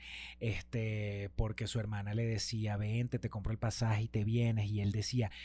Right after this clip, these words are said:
"Es que yo no he terminado lo que yo vine a hacer para acá, yo no he terminado mi misión".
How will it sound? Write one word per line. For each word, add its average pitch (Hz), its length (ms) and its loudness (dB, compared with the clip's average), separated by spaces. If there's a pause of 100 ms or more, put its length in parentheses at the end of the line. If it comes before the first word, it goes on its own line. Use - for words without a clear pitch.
(120)
"Es 98 120 -2
que 127 120 0
yo 131 120 2
no 147 60 4
he 147 40 0
terminado 131 500 4
lo 160 100 6
que 120 100 2
yo 110 100 0
vine 139 180 2
a 135 40 4
hacer 151 240 4
para 143 160 4
acá, 160 340 2
yo 120 140 4
no 127 60 6
he 131 40 2
terminado 139 360 4
mi 147 120 2
misión". 131 560 6